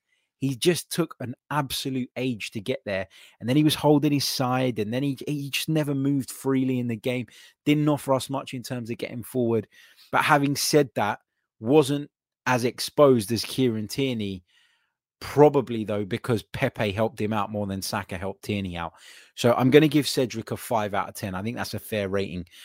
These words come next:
uh, for Cedric. He wasn't a disaster,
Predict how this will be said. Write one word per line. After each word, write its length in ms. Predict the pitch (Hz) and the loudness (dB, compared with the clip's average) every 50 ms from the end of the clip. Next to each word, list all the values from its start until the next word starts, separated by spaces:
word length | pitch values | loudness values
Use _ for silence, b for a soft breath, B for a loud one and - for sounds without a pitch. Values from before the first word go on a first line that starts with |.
| B B B B | B B B B
uh, 320 | B - 95 95 95 95 92 | B 0 2 4 4 2 0
for 280 | - - - 107 101 | -2 0 0 0 2
Cedric. 380 | 95 - 107 101 92 - 95 90 | 2 2 0 0 0 -2 -4 -4
He 120 | - 120 | -2 0
wasn't 280 | 117 139 143 127 139 135 | 2 2 2 2 2 -2
a 60 | 127 | -2
disaster, 800 | 98 120 113 98 95 117 113 113 117 107 - - - 90 87 90 | -2 -2 -4 -2 -2 0 0 0 0 0 -4 -6 -4 -4 -4 -4